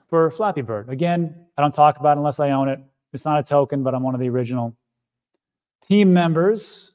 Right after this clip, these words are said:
Just know that you can play it. And if you, uh, start to post your high scores,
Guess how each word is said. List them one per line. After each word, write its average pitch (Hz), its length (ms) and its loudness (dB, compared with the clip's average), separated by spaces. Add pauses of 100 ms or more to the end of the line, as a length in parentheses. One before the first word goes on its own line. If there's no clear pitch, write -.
(120)
Just 180 200 -2
know 175 140 0
that 175 160 -2
you 180 80 -2
can 175 200 -2
play 220 440 -2
it. 175 160 -2
And 175 160 -8
if 170 160 -10
you, 190 420 -2
uh, 175 420 -4
start 180 280 -2
to 175 100 -2
post 180 480 -2
your 165 320 4
high 160 240 -4
scores, 190 680 -2